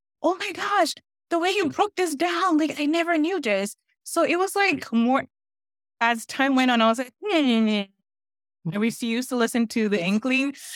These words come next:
So I actually started in twenty nineteen. That's when I started posting on Instagram. And I was like, "Let's see where this goes." I did my first workshop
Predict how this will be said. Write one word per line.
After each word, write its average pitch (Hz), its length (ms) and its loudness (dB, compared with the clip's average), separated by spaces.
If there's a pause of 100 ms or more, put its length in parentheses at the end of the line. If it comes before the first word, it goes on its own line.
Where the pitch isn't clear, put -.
So 220 140 -2
I 196 120 2
actually 220 380 -2
started 214 300 0
in 208 120 -2
twenty 185 380 -4
nineteen. 180 340 -2
That's 180 160 2
when 180 120 -4
I 175 40 -2
started 180 220 -6 (140)
posting 190 280 -2
on 185 140 2
Instagram. 185 720 -2
And 202 160 -4
I 214 80 2
was 233 140 -4
like, 247 320 0 (600)
"Let's 440 240 0
see 294 240 0
where 240 220 2
this 214 200 -2
goes." 185 500 0
I 196 100 -4
did 190 180 -4
my 180 120 0
first 226 300 -2
workshop 202 680 0